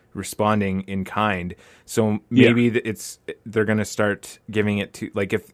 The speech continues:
Speaker 1: you know, if the pitcher has, like, a really good performance, um, and, and the offense is holding up, uh, maybe they'll, out of a little bit of respect, they'll award the jacket to the pitcher if they go,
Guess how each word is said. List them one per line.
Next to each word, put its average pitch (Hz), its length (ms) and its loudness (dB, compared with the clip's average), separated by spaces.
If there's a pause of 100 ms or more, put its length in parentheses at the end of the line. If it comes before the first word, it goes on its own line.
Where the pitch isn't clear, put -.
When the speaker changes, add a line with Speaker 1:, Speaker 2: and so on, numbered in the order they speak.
Speaker 1:
you 113 260 -6
know, 98 120 -2
if - 160 -14
the 98 120 -6
pitcher 107 440 -4
has, 98 180 0
like, 98 180 -4
a 95 40 -6
really 98 240 -2
good 95 180 -4
performance, 110 680 0 (460)
um, 87 580 -6 (260)
and, 90 380 -6
and 90 140 -8
the 87 100 -6
offense 98 460 -2
is - 120 -12
holding 98 380 -2
up, 98 260 -4 (540)
uh, 90 220 -8
maybe 95 320 -4
they'll, 90 400 -4
out 98 160 -2
of 92 240 -10 (280)
a 113 40 -4
little 110 180 4
bit 107 120 0
of 95 140 -2
respect, - 720 -4 (360)
they'll 98 200 0
award 95 300 0
the 95 80 -4
jacket 92 460 -2
to 90 180 -6
the 85 140 -6
pitcher 87 460 -6
if - 120 -10
they 90 140 -2
go, 87 340 -4